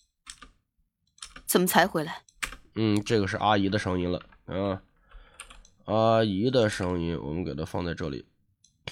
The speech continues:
Speaker 2: 拉过来。
Speaker 1: 不管多么颓废的人，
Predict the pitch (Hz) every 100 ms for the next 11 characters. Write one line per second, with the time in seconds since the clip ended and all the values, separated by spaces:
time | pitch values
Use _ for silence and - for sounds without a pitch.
0 | - _ - 90 87 60 - _ _ _
1 | _ _ _ _ _ _ _ _ - -
2 | 277 247 208 240 233 220 - 208 247 214
3 | 202